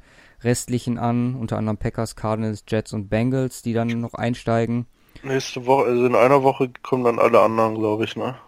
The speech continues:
Speaker 1: Genau, bis auf
Speaker 2: Vierzehnter oder so.
Speaker 1: bis auf die Saints. Die Saints, die nehmen sich noch eine Woche länger Urlaub und gönnen sich dann erst am zweiundzwanzigsten. Aber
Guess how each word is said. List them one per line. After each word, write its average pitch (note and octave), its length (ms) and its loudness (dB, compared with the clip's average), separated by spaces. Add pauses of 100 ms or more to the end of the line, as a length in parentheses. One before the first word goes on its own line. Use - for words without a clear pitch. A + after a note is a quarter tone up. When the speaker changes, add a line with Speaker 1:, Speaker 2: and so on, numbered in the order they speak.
(100)
Speaker 1:
Genau, D3 320 6
bis B2+ 140 4
auf D#3 140 0
Speaker 2:
Vierzehnter - 640 -8
oder A#2+ 160 -2
so. B2+ 220 -6 (320)
Speaker 1:
bis D#3 120 2
auf D#3 100 4
die D#3 100 0
Saints. B2+ 560 2 (180)
Die B2+ 60 -4
Saints, C#3+ 420 -2
die C3+ 400 0 (180)
nehmen C#3 220 2
sich B2+ 160 -4
noch C3+ 160 -4
eine B2+ 100 -2
Woche B2+ 220 0
länger B2 240 2
Urlaub A2 400 2 (1080)
und A#2 160 -4
gönnen B2 260 6
sich A2+ 320 0
dann A2+ 200 0
erst A2 240 -4
am A2+ 120 -2
zweiundzwanzigsten. A#2 800 -2
Aber A2+ 220 4